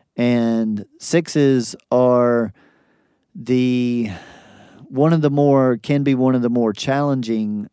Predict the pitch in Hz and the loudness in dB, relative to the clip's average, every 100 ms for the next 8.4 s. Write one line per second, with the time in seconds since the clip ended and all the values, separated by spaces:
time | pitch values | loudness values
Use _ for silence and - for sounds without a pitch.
0 | _ 120 110 110 107 131 135 113 104 - | _ -4 -4 -4 -2 -2 0 -2 -4 -8
1 | - _ _ _ _ 113 117 123 113 123 | -18 _ _ _ _ -8 -2 -2 -2 -4
2 | 117 120 110 135 139 135 131 120 107 - | -6 -6 -6 -4 -2 -2 -2 -2 -4 -6
3 | 127 123 131 123 113 107 - 123 123 98 | -4 -2 -2 -2 -4 -6 -4 -4 -2 -4
4 | 98 - - - - 117 113 113 110 107 | -8 -10 -12 -14 -8 -4 -2 -2 -2 -4
5 | 110 - 147 - 143 - 131 127 117 123 | -6 -2 -2 -2 -4 -2 -2 -2 0 0
6 | 123 117 123 120 - 120 113 107 123 120 | 0 0 -2 -2 -2 0 0 -2 -2 0
7 | 110 101 - 127 120 117 107 113 101 - | 0 -4 -2 -2 -2 -4 0 0 -2 -6
8 | - 110 104 104 | -6 -4 -4 -6